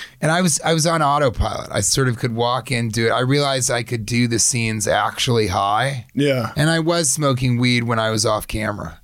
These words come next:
Speaker 2: Right.
Speaker 1: But then they'd say, "You know what? We're gonna skip ahead and do this role." It's like, my character is always high. So I was not like, "Oh shit, I'm stoned."
Speaker 2: Yeah.
Speaker 1: I was like, "All right, let's do this stoned."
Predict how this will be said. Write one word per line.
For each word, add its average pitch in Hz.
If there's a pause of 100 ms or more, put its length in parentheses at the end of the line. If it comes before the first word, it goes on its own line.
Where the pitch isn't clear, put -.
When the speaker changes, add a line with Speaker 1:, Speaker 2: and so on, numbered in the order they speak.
(120)
Speaker 2:
Right. 127
Speaker 1:
But 123
then 131
they'd 127
say, 123
"You 120
know 139
what? 135
We're 131
gonna 131
skip 127
ahead 120
and 120
do 113
this 117
role." 110
It's -
like, 117 (380)
my 117
character 143
is 110
always 107
high. 117 (260)
So 135
I 127
was 120
not 120
like, 110
"Oh 127
shit, 131
I'm 107
stoned." 123
Speaker 2:
Yeah. 139
Speaker 1:
I 113
was 117
like, 113
"All 139
right, 139
let's 120
do 123
this 110
stoned." 113